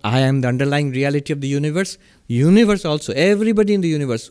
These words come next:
was all right, is all right, and is going to be all right. It's perfectly all right. Then what happens? Seventh stage, Ananda Prapti, bliss, joy, fulfillment.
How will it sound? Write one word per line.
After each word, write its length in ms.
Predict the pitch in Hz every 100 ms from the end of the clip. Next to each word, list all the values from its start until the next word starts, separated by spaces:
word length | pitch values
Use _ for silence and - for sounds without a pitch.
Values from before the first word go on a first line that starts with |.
| _
was 480 | 101 110 135 175 170
all 180 | 160 156
right, 320 | 151 160 160 -
is 260 | 135 135
all 140 | 127 123
right, 200 | 127 123
and 120 | 120
is 80 | 110
going 220 | 110 113
to 100 | 104
be 100 | 104
all 80 | 104
right. 120 | - - _ _ - _ _ _
It's 120 | - -
perfectly 500 | 147 - - - 101
all 80 |
right. 280 | - 123 - _ _ _ _ _ _ _ -
Then 220 | 160 185
what 160 | 170 175
happens? 320 | 175 190 190
Seventh 400 | - 135 135 135
stage, 400 | - - 92 78 - _ _ _ _
Ananda 760 | 110 113 113 120 127 135 123 110
Prapti, 500 | 104 101 - 101 - _ -
bliss, 840 | 90 107 95 - - - - - _ _ _ _ _ - 92
joy, 540 | 107 113 101 85 82 _ _
fulfillment. 800 | - 123 - 120 98 - -